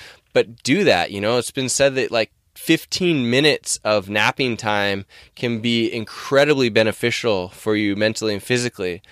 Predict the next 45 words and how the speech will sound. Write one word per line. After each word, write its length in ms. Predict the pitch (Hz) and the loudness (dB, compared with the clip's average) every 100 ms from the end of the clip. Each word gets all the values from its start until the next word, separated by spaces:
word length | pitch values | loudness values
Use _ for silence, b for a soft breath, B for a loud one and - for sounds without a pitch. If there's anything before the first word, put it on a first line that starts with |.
| B B B B | B B B B
So 540 | - 120 113 110 101 - _ _ | -2 2 4 4 0 -10 _ _
give 160 | - 156 | 0 2
it 60 | 233 | 2
a 40 | |
shot, 480 | 180 - 147 180 - | 0 2 4 4 2
you 120 | - 98 | -8 -6
know? 280 | 101 127 147 _ _ _ _ | -4 -4 -8 _ _ _ _
If 200 | 123 - | -12 -8
you 80 | 120 | -6
have 260 | 120 131 | 0 0
that 140 | 147 151 | 2 2
available 580 | 123 113 123 147 120 107 | 2 2 4 4 2 -2
to 140 | - | -4
you, 140 | 107 104 | -4 -4
or 100 | 104 | 0
go 140 | 120 | -2
sit 260 | - 135 117 | 0 0 0
in 60 | |
your 160 | 120 110 | 0 -2
car 500 | - 113 123 104 95 B B B B | 0 4 4 4 0 B B B B
and 640 | 117 110 107 101 101 101 | -4 0 2 2 -2 -6
try 240 | - 113 117 | -2 0 2
and 180 | 113 | 0
close 300 | 104 123 117 | -2 -2 -2
your 80 | 110 | 2
eyes 220 | 110 123 | 4 2
for 180 | - 110 | 0 -4
a 60 | 98 | -6
few 200 | - 107 | -8 -6
minutes 280 | 104 101 101 | -4 -4 -8
if 100 | 98 | -10
you 80 | |
feel 340 | 95 - 120 120 | -14 -8 -2 2
like 220 | 113 - | 2 0
you 100 | 101 | -6
need 200 | 101 117 | -4 -4
it. 160 | 95 - | -4 -6
Listen 440 | 104 151 - 254 | -2 -2 0 -2
to 80 | 202 | 0
your 120 | 156 | 0
body. 340 | 104 107 120 | 2 4 4
A 60 | 104 | 2
lot 160 | 110 135 | 2 0
of 80 | |
times 400 | - 139 131 117 | 0 -2 0 -2